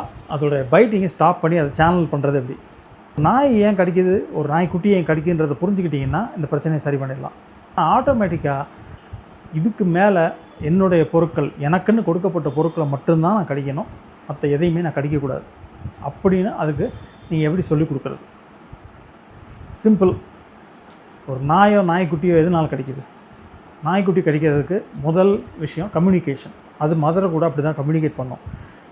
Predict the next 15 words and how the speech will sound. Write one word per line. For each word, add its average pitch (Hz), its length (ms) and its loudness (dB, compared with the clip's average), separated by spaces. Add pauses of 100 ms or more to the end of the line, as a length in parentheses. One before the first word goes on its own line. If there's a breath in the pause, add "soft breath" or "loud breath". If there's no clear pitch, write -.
இது 156 140 -2
நான் 156 160 0
எத்தனை 202 240 2
வீடியோல 185 340 4
வேணாலும் 170 300 0
சொல்லுவேன். 143 360 -2 (600)
நீங்க 156 260 -2
எட்டு 151 220 4
வாரத்துக்கு 190 420 4
முன்னாடி 180 300 0
தூக்கிட்டு 175 300 0
வந்த 151 140 -2
பப்பியா 160 300 2
இருந்தா 147 280 0
அது 147 120 0